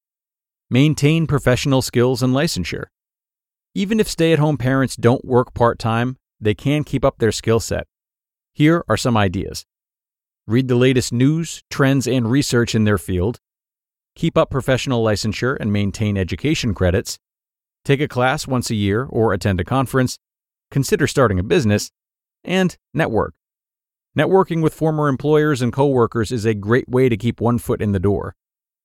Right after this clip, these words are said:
Regular contact through email, phone calls,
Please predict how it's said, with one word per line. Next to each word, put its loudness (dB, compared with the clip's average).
Regular 2
contact -2
through -4
email, -2
phone 0
calls, -2